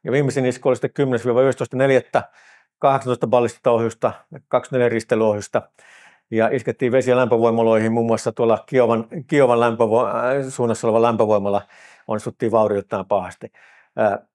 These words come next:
näyttää siltä, että nämä ballistiset ohjukset niin pääsee paremmin läpi johtuen siitä, että,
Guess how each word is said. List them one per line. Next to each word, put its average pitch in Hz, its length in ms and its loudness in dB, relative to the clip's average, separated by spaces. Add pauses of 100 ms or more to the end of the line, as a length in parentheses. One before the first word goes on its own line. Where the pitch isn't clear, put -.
(460)
näyttää 120 300 0
siltä, 135 180 0
että 127 120 2
nämä 131 120 2
ballistiset 131 380 0
ohjukset 123 460 0 (420)
niin 110 340 -4
pääsee 110 320 0
paremmin 127 340 2
läpi 120 320 0 (120)
johtuen 113 340 -2
siitä, 123 280 0
että, 110 260 -2